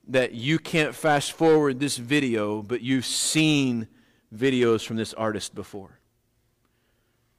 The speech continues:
And over and over and over and over again, he has proven to you it is worth it for you to stick around for the end.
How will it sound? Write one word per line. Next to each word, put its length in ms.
And 160
over 300
and 80
over 300
and 100
over 280
and 120
over 220
again, 260
he 160
has 180
proven 440
to 120
you 200
it 120
is 160
worth 340
it 280
for 120
you 200
to 100
stick 340
around 360
for 160
the 160
end. 400